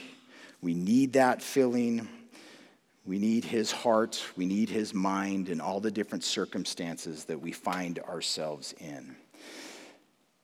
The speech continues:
When Simon sees this, and this is where we see the sinister side of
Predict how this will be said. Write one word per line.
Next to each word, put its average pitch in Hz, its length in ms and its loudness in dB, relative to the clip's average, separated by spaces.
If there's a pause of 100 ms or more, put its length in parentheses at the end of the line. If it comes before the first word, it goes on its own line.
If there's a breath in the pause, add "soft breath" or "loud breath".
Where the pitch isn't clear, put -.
(240)
When 113 180 0 (320)
Simon 151 1040 10
sees 135 440 4
this, 123 640 6
and 131 260 2
this 135 200 6
is 151 160 2
where 151 180 10
we 147 140 6
see 147 320 6
the 139 140 6
sinister 139 920 4
side 123 640 6
of 110 600 0